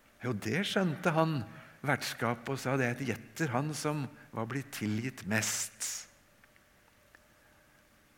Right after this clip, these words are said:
Hvor mye har du og jeg trengt Jesu tilgivelse?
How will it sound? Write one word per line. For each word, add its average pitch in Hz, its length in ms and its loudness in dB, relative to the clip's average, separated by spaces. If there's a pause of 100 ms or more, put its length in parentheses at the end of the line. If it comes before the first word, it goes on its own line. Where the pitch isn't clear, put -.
(1600)
Hvor 147 160 -6
mye 135 160 0
har 131 160 2
du 113 160 -2
og 131 160 2
jeg 117 240 2
trengt 123 400 -2
Jesu 110 320 -2
tilgivelse? 117 640 -4